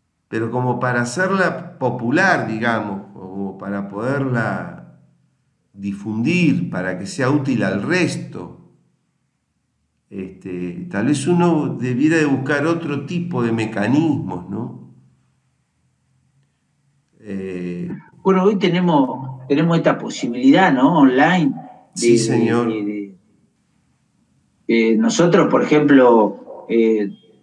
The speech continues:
Speaker 2: tres de mis colegas, eh, empezamos a hacer el curso online de, de eco en paciente crítico, que nos abrió la cabeza de una manera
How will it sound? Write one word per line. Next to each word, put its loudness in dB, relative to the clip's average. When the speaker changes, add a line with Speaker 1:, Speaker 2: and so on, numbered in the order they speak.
Speaker 2:
tres 6
de 8
mis -2
colegas, 4
eh, -4
empezamos -2
a -2
hacer 4
el 0
curso 4
online 6
de, 2
de 8
eco 6
en 2
paciente 2
crítico, 4
que 2
nos 2
abrió 6
la 4
cabeza 2
de 6
una 6
manera 2